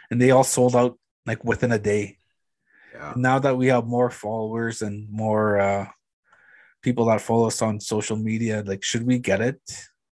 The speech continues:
Speaker 1: Should we order more so you guys can have some Res Hockey merchandise? We'll,
Speaker 2: I
Speaker 1: uh,
Speaker 2: think we
Speaker 1: put,
Speaker 2: should, eh?
Speaker 1: yeah, we, I think we should. We'll post it on Facebook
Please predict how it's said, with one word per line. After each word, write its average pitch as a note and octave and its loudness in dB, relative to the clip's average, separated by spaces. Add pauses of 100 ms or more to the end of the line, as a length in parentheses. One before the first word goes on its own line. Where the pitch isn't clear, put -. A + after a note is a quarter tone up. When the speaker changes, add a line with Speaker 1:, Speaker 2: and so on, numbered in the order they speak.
(600)
Speaker 1:
Should A#2+ -8
we A#2 -2
order G#2+ 0
more C#3 2
so A#2+ -4 (440)
you G#2+ -10
guys A2 -6
can A2 -8
have A2+ -2
some G#2 -8
Res G#2+ -2
Hockey A2 -6
merchandise? B2+ -6 (2000)
We'll, C3+ 0
Speaker 2:
I C#3 2
Speaker 1:
uh, C#3 2
Speaker 2:
think - -6
we D#3 -4
Speaker 1:
put, C3 2
Speaker 2:
should, C2 -10
eh? - -10
Speaker 1:
yeah, D#3 2
we, E3+ 0
I - -10
think A3 -6
we C4 0
should. G3 0
We'll C#3+ 2
post G3 -2
it A3 -2
on G#3 2
Facebook A2+ -8